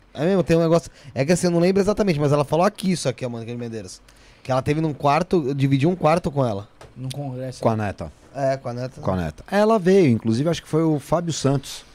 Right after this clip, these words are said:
Speaker 3: que é um cara que tem um canal dele aí no YouTube e tal. O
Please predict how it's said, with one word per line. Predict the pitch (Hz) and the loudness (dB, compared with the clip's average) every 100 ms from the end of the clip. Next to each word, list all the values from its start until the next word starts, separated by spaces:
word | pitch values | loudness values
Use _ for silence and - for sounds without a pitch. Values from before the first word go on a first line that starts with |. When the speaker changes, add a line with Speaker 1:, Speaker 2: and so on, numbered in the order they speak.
| - - - | -20 -20 -12
Speaker 3:
que | - | -6
é | |
um | 101 | -4
cara | 117 110 | -2 -2
que | 98 | -4
tem | 113 | -4
um | 107 101 95 90 90 | -4 -6 -8 -10 -8
canal | 113 104 107 101 | -6 -4 -4 -4
dele | 101 107 | -4 -4
aí | 98 | -2
no | 98 | -2
YouTube | 95 85 85 101 110 85 | -2 -4 -4 0 0 -2
e | |
tal. | 80 76 104 | -8 -6 -2
O | 123 | -4